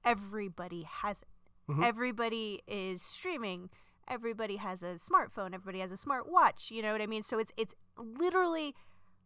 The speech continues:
Speaker 1: almost everybody on this planet at this point.
Speaker 2: What was that horror movie that I loved so much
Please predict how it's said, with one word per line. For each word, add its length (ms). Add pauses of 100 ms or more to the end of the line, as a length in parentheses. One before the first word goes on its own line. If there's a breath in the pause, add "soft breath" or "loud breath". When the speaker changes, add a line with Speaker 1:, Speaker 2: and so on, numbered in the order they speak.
(160)
Speaker 1:
almost 260
everybody 340
on 140
this 140
planet 360
at 120
this 120
point. 200
Speaker 2:
What 280
was 320
that 240 (220)
horror 400
movie 300
that 100
I 120
loved 360
so 460
much 400